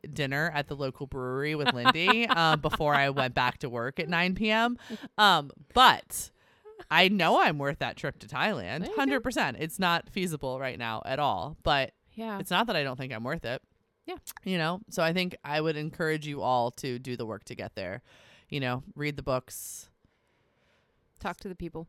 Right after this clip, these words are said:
Speaker 1: Talk to the people,
Speaker 2: <laughs>
Speaker 1: whether they be professional or not, and try and get there, you
Speaker 2: Yeah.
Speaker 1: know? So.
Speaker 2: Yeah.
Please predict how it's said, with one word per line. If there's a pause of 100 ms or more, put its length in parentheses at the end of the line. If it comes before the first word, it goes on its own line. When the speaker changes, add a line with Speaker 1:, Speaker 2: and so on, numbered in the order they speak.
(140)
Speaker 1:
Talk
to
the
people, (100)
Speaker 2:
<laughs>
Speaker 1:
whether
they
be
professional
or
not,
and
try
and
get
there,
you
Speaker 2:
Yeah.
Speaker 1:
know? (500)
So.
Speaker 2:
Yeah.